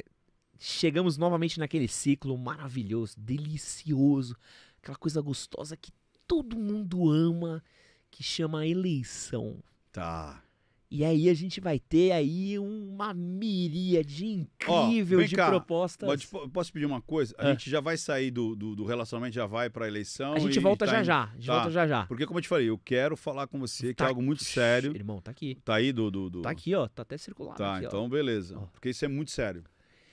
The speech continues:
Speaker 1: Como é que eu, vendo essa miríade incrível
Speaker 2: Tá.
Speaker 1: de pessoas maravilhosas, super bem intencionadas, ex-B B Bs, ex-homens da
Speaker 2: Tá.
Speaker 1: música,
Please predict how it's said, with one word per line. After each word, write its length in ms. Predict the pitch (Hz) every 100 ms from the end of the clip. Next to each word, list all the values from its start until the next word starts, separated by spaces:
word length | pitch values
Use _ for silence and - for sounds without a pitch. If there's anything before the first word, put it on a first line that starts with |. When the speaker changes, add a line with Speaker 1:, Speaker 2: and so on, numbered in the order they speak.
| _ _ _
Speaker 1:
Como 280 | 233 262 277
é 40 | 311
que 320 | - 247 151
eu, 160 | 123 135 _ _ _ _ _ _ _ _ _ 135
vendo 240 | 156 202
essa 300 | 185 - 180
miríade 960 | 160 160 196 185 175 190 175 151 160 - _ _
incrível 1400 | 294 214 139 _ _ - 151 160 196 139 120 117 104 92 _ _ _ _ -
Speaker 2:
Tá. 100 | 170
Speaker 1:
de 160 | 160
pessoas 400 | 160 - 190 160
maravilhosas, 960 | 175 180 185 160 143 135 147 147 123 110
super 280 | 220 196 196
bem 180 | 185
intencionadas, 920 | 175 185 160 156 120 127 143 123 117 139
ex-B 300 | 175 156 160
B 220 | 131 104
Bs, 600 | 110 131 135 131 120 120
ex-homens 640 | 147 165 151 151 147 127
da 80 | 139
Speaker 2:
Tá. 200 | 123 117
Speaker 1:
música, 640 | 151 160 143 123 - 123